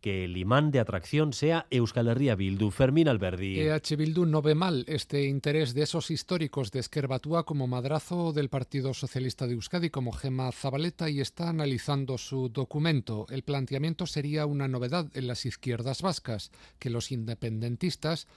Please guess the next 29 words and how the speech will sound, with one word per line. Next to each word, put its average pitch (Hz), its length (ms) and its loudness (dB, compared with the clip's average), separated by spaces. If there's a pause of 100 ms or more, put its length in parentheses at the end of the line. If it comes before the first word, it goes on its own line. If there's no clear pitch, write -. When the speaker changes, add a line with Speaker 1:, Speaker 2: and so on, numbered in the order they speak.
(120)
Speaker 2:
se - 180 -4
junten 147 600 0
con 165 160 -2
las 143 180 -4
izquierdas 123 560 -4
federalistas, 131 840 -4 (180)
con 143 180 -2
un 147 140 0
suelo 139 380 0
mínimo, 127 420 0 (240)
el 127 160 -4
derecho 120 400 -2
de 117 80 0
los 110 160 -4
vascos 131 400 -4 (240)
a 147 140 -4
decidir 120 400 -2
su 135 120 -4
futuro. 85 540 -4 (260)
Podemos 127 640 0
o 131 120 -4
la 117 140 -2
gente 143 280 -2
de 117 140 0
Yolanda 127 380 -2
Díaz 113 360 -6
en 151 140 -2
Euskadi 143 540 -2
rehuyen, 131 720 -2